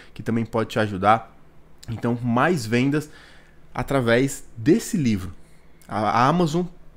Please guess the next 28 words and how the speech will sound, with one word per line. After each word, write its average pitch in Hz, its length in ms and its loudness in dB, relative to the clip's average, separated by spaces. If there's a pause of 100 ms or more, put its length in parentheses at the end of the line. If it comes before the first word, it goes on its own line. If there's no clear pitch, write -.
(120)
é 120 80 0
uma 156 120 4
vitrine 156 380 -2
gigante 135 380 -4
que - 60 -16
tá 135 140 -6
trazendo 123 480 -4
aí 117 180 -2
pessoas 127 640 -2
pra - 200 -6
me 135 160 0
conhecer, 143 500 -4
conhecer 110 300 -8
o 117 60 0
Vicente, 120 500 -8
e 127 60 -2
aí 113 60 0
eu 117 80 -2
posso - 380 -6
apresentar 131 720 -2
outros 135 520 -2
produtos 113 420 -4
pra 117 160 -4
essas - 140 -10
pessoas. 135 380 -10 (400)
E 202 120 2
tem 220 160 -2
royalties 156 540 4